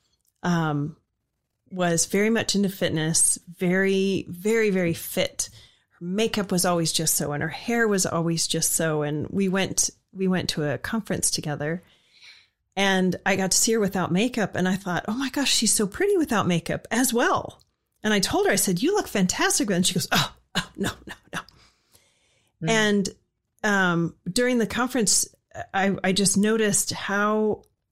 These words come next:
Speaker 1: how harshly she was judging herself. And I kind of put those two things together that, you know, I was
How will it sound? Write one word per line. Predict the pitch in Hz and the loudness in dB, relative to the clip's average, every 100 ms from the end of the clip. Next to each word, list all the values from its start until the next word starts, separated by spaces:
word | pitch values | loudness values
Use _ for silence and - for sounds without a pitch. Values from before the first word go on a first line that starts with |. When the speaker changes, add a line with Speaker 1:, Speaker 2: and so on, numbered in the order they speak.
| _ | _
Speaker 1:
how | - 226 208 | -4 0 0
harshly | 233 233 - 202 | 0 -2 0 2
she | - 202 | 2 2
was | 185 | 0
judging | 208 202 190 | 0 0 0
herself. | 180 165 226 - | 0 0 0 -2
And | 175 | -2
I | 170 | -2
kind | - | -2
of | 180 | -4
put | - 190 | -4 -6
those | 190 170 | -2 -2
two | - 190 | -2 -2
things | 190 175 165 - | -2 -2 -2 -4
together | 180 180 208 185 | -4 -2 -2 -2
that, | 165 139 - _ _ _ _ _ _ - - - _ _ _ _ | -2 -4 -6 _ _ _ _ _ _ -20 -20 -20 _ _ _ _
you | 208 | 0
know, | 175 | 2
I | 160 | 2
was | 160 165 - | 0 0 -2